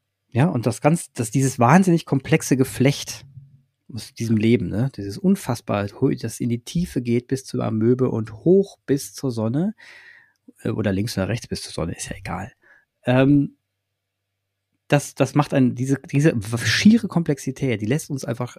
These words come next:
auch deswegen erstaunen, wenn wir da mal was sehen, weil wir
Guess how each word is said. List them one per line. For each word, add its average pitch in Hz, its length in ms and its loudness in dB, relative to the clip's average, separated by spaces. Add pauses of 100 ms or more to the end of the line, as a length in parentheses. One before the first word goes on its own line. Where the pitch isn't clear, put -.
auch - 220 -8
deswegen 123 640 -2 (720)
erstaunen, 117 480 0
wenn 113 120 0
wir 113 60 0
da 107 140 -2
mal 107 180 -2
was 101 140 -8
sehen, 117 340 -4
weil 110 160 -2
wir 117 240 0